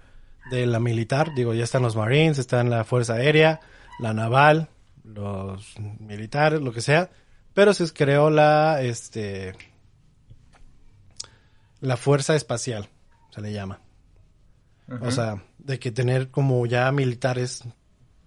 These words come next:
Speaker 1: preparados para
Speaker 2: Espaciales,
Speaker 1: combatir en el espacio.
Speaker 2: preparados.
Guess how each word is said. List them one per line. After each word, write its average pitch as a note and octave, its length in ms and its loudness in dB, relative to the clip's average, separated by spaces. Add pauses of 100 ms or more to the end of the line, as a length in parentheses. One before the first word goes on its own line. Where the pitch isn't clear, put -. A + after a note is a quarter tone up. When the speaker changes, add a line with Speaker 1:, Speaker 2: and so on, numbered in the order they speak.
(100)
Speaker 1:
preparados B2+ 540 -4
para D3 140 2
Speaker 2:
Espaciales, - 340 0
Speaker 1:
combatir C3+ 140 0
en C#3+ 160 4
el A#2 80 0
espacio. C#3 440 4
Speaker 2:
preparados. F2+ 360 -4